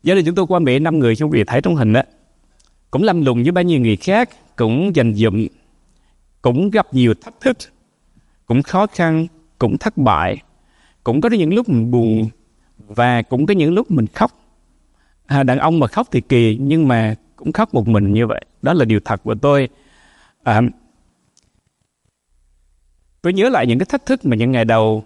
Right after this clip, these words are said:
thật ra tôi may mắn hơn nhiều người khác khi qua đây có gia đình và đặc biệt hội thánh nơi chúng tôi đến. Nhưng không thể khi mà thay đổi một cuộc đời, thay đổi một hoàn cảnh,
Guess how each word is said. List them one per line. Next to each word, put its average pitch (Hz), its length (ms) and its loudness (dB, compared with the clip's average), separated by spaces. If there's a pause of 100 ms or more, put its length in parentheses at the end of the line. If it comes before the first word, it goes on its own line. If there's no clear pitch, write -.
(160)
thật 127 140 -6
ra 208 100 0
tôi 196 260 0
may 185 220 0
mắn 190 260 0
hơn 208 340 0
nhiều 123 220 2
người 107 240 2
khác 226 340 -2
khi 175 140 0
qua 160 180 0
đây 156 160 0
có 175 100 -2
gia 156 180 0
đình 107 400 0
và 101 220 2
đặc 101 140 0
biệt 104 180 0
hội 123 180 -4
thánh 196 360 0 (120)
nơi 127 120 2
chúng 123 180 -2
tôi 123 100 0
đến. 139 260 0 (580)
Nhưng 180 340 0
không 196 320 -2
thể 147 420 -2 (100)
khi 196 160 0
mà 131 200 2
thay 202 240 -2
đổi 151 360 0
một 151 160 0
cuộc 120 160 0
đời, 113 320 2
thay 165 200 0
đổi 127 200 0
một 127 260 -2
hoàn 104 220 -2
cảnh, 151 320 0